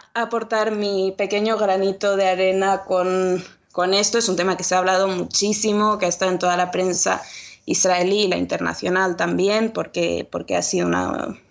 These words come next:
noticia bastante impactante. Y bueno, quería compartir un poco mi reflexión sobre este tema. Lo he enfocado más desde el punto de vista histórico y religioso, pero realmente se mire por donde se mire, desde el punto de vista político,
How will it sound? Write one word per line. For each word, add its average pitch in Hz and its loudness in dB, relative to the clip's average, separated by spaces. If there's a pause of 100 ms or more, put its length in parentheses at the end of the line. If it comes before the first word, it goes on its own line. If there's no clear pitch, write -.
(160)
noticia 185 2
bastante 180 0
impactante. 185 -2 (400)
Y 180 -4
bueno, 190 0
quería 196 2
compartir 190 0
un 190 -2
poco 190 0
mi 185 2
reflexión 175 0 (480)
sobre 185 0
este 175 -2
tema. 202 0 (320)
Lo 202 0
he 208 4
enfocado 220 0
más 214 0
desde 202 -2
el 190 -6
punto 202 -2
de 202 2
vista 190 0
histórico 196 0
y 180 2
religioso, 180 0
pero 175 2
realmente 190 0
se - -2
mire 202 0
por 202 0
donde 185 2
se 180 -2
mire, 202 2
desde 185 0
el 180 -2
punto 185 -2
de 190 2
vista 190 0
político, 202 0